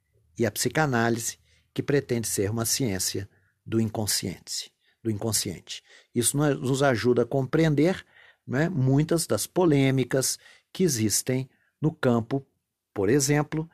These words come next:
das ciências humanas e, mais especificamente, no campo das ciências psicológicas. No próximo episódio, eu vou explicar em que consiste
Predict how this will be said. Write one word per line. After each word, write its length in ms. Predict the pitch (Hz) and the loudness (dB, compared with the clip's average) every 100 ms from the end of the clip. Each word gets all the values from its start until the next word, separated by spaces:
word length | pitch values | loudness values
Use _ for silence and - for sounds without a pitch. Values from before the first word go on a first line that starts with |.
| _ _ | _ _
das 200 | 110 113 | -4 -2
ciências 460 | - 98 92 127 135 | -2 -2 -4 -4 0
humanas 540 | 180 131 113 113 - - _ - | 2 4 2 0 -4 -10 _ -4
e, 60 | |
mais 280 | 135 98 101 | -2 -2 -2
especificamente, 1000 | - 123 - - - 135 101 98 95 - _ _ _ - | -2 -2 -2 -6 -4 -4 -2 -4 -6 -12 _ _ _ -6
no 120 | 131 | -6
campo 520 | - 113 101 - 110 _ _ _ | -2 -2 -2 -4 -6 _ _ _
das 180 | 110 107 | -2 -2
ciências 680 | - 117 - - - - - _ _ - | 0 -2 -2 -4 -6 -8 -10 _ _ -8
psicológicas. 960 | - 117 113 85 - - - - - - _ _ _ _ - - _ - | -6 0 0 0 -6 -12 -10 -8 -10 -14 _ _ _ _ -20 -20 _ -4
No 140 | 165 | -2
próximo 760 | 170 214 208 - 190 165 156 - _ _ _ _ _ _ - | 2 4 4 2 2 4 2 -2 _ _ _ _ _ _ -4
episódio, 720 | 175 190 143 110 110 110 135 - _ _ _ _ _ | -2 0 2 4 2 0 -4 -6 _ _ _ _ _
eu 160 | 190 202 | 2 4
vou 200 | 156 160 | 4 4
explicar 800 | 170 - 185 180 139 143 - - _ _ | 2 -2 -4 -2 0 0 -2 -10 _ _
em 140 | 185 170 | -4 -2
que 140 | 233 | 0
consiste 920 | 233 220 - - 247 - - 104 - | 2 2 2 2 2 0 -2 -6 -8